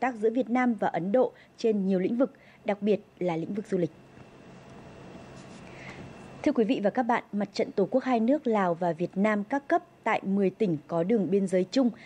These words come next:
sẽ tiếp tục tăng cường hợp tác, góp phần xây dựng, duy trì đường biên giới hòa bình, ổn định và hữu nghị.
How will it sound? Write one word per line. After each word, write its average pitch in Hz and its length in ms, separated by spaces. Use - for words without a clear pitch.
sẽ 226 460
tiếp 349 140
tục - 140
tăng 220 160
cường 196 180
hợp 170 220
tác, 294 240
góp 302 180
phần 196 180
xây 214 180
dựng, 214 160
duy 277 200
trì 214 200
đường 175 180
biên 196 140
giới 190 200
hòa 226 180
bình, 190 280
ổn 175 160
định 190 120
và 160 200
hữu 190 100
nghị. 240 180